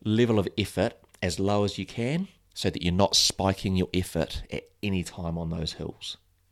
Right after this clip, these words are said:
Sure, you have to work a bit harder, but you're not trying to hammer it. The other time is passing people. That there's, could be a lot of traffic out there depending on what stage you are in the field. So you need to recognise that you will have to pass people.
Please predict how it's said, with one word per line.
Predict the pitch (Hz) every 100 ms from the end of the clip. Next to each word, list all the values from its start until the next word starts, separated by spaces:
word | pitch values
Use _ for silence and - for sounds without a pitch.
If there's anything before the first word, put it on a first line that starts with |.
| - -
Sure, | - 180 165
you | 117
have | 131 139
to | 113
work | 123 123
a | 110
bit | -
harder, | 110 127 196 - - - - -
but | -
you're | 80
not | 87 92 -
trying | - 101 82
to |
hammer | 82 82 82 82
it. | - - _ _ _ - - - -
The | 139
other | 147
time | 143 127
is | 107
passing | - 110 107 98
people. | 98 98 - - - - - - - -
That | 107 104
there's, | 101 98 90
could | - 135 127
be |
a | 104
lot | 101
of | 98
traffic | - 117 - 120
out | 110 -
there | 117 143
depending | - - 104 90
on | 87 - -
what | 95 -
stage | - 92 92 90
you | 92
are | 90 90
in |
the | 85
field. | - 113 90 160 - - - - - - -
So | - 226 202 185 - - -
you | 107
need | 117 -
to | 101
recognise | 104 - 104 95 92 87
that | 92 87 -
you | 95
will | 95 104
have | 101 -
to |
pass | - 104 110
people. | - 143 -